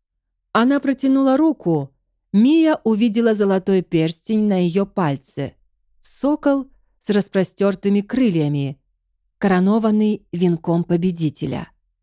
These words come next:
Дубинка ударила её по лопаткам. Мия ахнула от боли. "Прояви уважение, рабыня!" рявкнул солдат. Мия уставилась на хищную птицу с золотым венком,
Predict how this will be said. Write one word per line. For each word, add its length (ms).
Дубинка 560
ударила 500
её 300
по 80
лопаткам. 760
Мия 420
ахнула 420
от 200
боли. 460
"Прояви 500
уважение, 880
рабыня!" 680
рявкнул 520
солдат. 640
Мия 340
уставилась 680
на 120
хищную 480
птицу 600
с 100
золотым 440
венком, 580